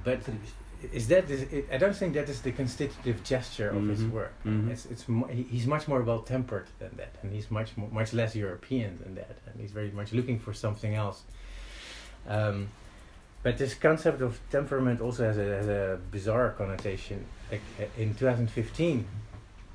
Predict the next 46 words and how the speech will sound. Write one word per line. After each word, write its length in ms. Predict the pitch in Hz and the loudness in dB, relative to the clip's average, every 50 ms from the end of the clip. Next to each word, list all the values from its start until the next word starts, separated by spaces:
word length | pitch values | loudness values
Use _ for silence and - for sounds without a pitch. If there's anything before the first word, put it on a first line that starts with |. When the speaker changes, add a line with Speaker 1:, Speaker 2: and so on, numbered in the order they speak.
| - - - - | -16 -12 -4 -2
Speaker 1:
uh, 220 | - 101 98 90 90 95 | 0 0 0 0 -2 0
when, 300 | 104 117 113 107 104 101 | 2 4 4 4 2 0
uh, 300 | 95 95 92 90 85 82 - - - - - - - | -2 -4 -4 -4 -6 -6 -8 -10 -12 -12 -14 -10 -2
Angela 320 | - 113 113 107 101 101 98 | 0 2 2 2 2 0 2
Merkel, 580 | 95 107 120 120 117 - 120 104 92 90 90 | 2 4 2 2 2 2 0 0 2 0 -2
uh, 40 | 87 | -2
uh, 580 | 85 85 82 82 82 85 - - 92 90 87 - - | -2 -2 -2 -4 -4 -6 -6 -8 -6 -6 -6 -4 -2
opened, 320 | 107 107 - 110 98 92 - | -2 -2 0 0 -2 -2 -4
uh, 80 | - 92 85 82 80 | -6 -6 -6 -8 -8
the 60 | 82 | -8
borders 320 | 101 101 113 107 104 - | -4 -2 -2 -2 -2 -4
of 100 | - - | -6 -6
Germany, 320 | - 120 123 135 135 135 147 | -6 -4 -4 -4 -4 -6 -6
uh, 260 | 147 131 139 - - | -8 -8 -10 -10 -10
to 80 | - | -10
the, 240 | 104 92 90 85 - - - - | -8 -6 -6 -6 -6 -8 -10 -12
to 60 | 107 | -10
the 80 | 98 95 | -8 -6
wave 180 | 95 98 101 95 | -4 -4 -4 -4
of 80 | - - | -6 -6
refugees, 380 | 120 - - - 139 120 113 | -8 -6 -6 -6 -4 -4 -4
he, 220 | - - 120 123 131 - - - - - - - - - - - - - | -2 -2 -2 -2 -2 -6 -12 -14 -14 -12 -10 -8 -8 -8 -8 -8 -4 -2
he 80 | 127 | -2
said, 340 | 117 - - 127 120 113 107 - 110 | -2 2 4 4 4 4 2 0 0
um, 460 | 104 101 95 92 90 87 87 85 85 - - - - - - - - - - - - - - - | 0 0 0 -2 -4 -6 -8 -10 -10 -10 -10 -10 -10 -10 -10 -10 -10 -12 -12 -12 -12 -12 -12 -8
I 60 | - 120 | -6 -6
don't, 100 | 117 - | -4 -2
I'm 80 | 123 123 | -2 -2
not 120 | 127 123 | -2 -2
sure 160 | - - 127 117 | -2 0 0 2
what 180 | 110 110 107 | 2 2 0
exactly 360 | 110 95 101 123 120 120 120 117 | 0 0 2 2 2 2 2 2
the 80 | 110 | 2
words 300 | 104 101 113 117 117 - | 2 2 2 2 2 2
was 160 | - 117 110 - | 0 0 0 0
he 80 | 117 107 | -2 0
used, 280 | 101 117 143 160 156 | 2 2 2 2 0
but 120 | 135 127 123 | 0 -2 -2
at 100 | 120 - | 0 2
some 180 | 156 151 143 | 2 2 4
point 140 | 123 139 135 | 4 4 2
he 60 | 120 | 4
says, 240 | 120 - 123 120 110 | 4 4 2 4 4
"What 180 | 113 131 123 113 | 4 4 6 6
we 140 | 127 131 | 6 6
need 560 | 127 131 147 175 202 214 214 208 196 - - | 6 6 6 6 4 4 4 2 -2 -2 -6